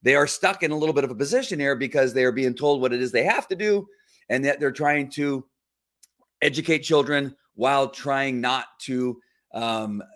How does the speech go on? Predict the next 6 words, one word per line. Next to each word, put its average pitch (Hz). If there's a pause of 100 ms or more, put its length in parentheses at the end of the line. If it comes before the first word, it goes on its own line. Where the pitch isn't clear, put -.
(120)
get 117
either 110
fired 160
or, 110
um, 95 (340)
pressured 151